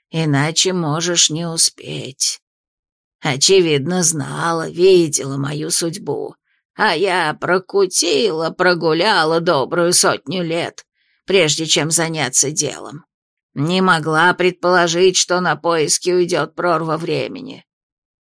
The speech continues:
Экое тело упустила». Она снова вздохнула, затем поднялась и, поманив меня пальцем, направилась в другую комнату.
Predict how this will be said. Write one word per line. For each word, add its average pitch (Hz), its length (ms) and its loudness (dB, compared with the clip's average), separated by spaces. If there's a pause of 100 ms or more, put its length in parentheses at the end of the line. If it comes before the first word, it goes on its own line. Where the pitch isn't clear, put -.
(280)
Экое 165 840 0
тело 160 800 -2
упустила». 147 960 -4 (1120)
Она 262 280 6
снова 220 360 4
вздохнула, 160 720 -4 (640)
затем 226 400 2
поднялась 226 500 2
и, 185 40 0
поманив 180 440 0
меня 185 240 0
пальцем, 233 380 0
направилась 208 500 2
в 190 80 -4
другую 190 320 0
комнату. 165 540 -4